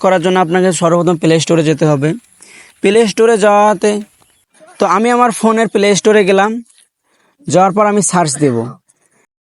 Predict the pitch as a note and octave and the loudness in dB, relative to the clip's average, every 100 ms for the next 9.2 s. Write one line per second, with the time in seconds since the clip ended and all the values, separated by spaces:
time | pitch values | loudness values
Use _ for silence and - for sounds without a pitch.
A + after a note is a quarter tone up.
0 | _ _ _ _ _ - E3+ A3 G#3+ G3+ | _ _ _ _ _ -6 -2 -2 -2 -2
1 | G3+ F3+ G3+ G3+ G3+ - D#3+ C#3 B2 A#2+ | -2 -2 0 0 -2 -2 -2 -2 -4 -4
2 | C3 _ _ _ _ _ _ C#3 F#3+ G#3 | -8 _ _ _ _ _ _ -2 0 0
3 | G#3 A3+ G3+ F#3 G3 F#3 F3+ G#3 A3 A3 | 0 0 -2 -2 0 0 -2 -2 2 0
4 | G#3 G3+ F#3+ E3 G#3 G#3 F#3 F#3+ F3+ F3+ | 2 0 0 2 0 2 0 0 0 0
5 | F#3+ F3 G3 G3 G#3 F#3 E3+ F3+ - - | 0 0 0 0 0 0 0 -2 -6 -10
6 | - _ _ _ _ _ C3+ F3 E3+ F3+ | -16 _ _ _ _ _ -2 0 0 0
7 | F3+ F3 E3 F3 F3 F3 E3 E3+ C#4+ _ | 0 0 2 2 2 2 0 -2 -8 _
8 | _ _ _ _ F3+ F3 - F#3+ F#3 F3+ | _ _ _ _ -4 -2 -2 0 0 0
9 | F#3+ | -2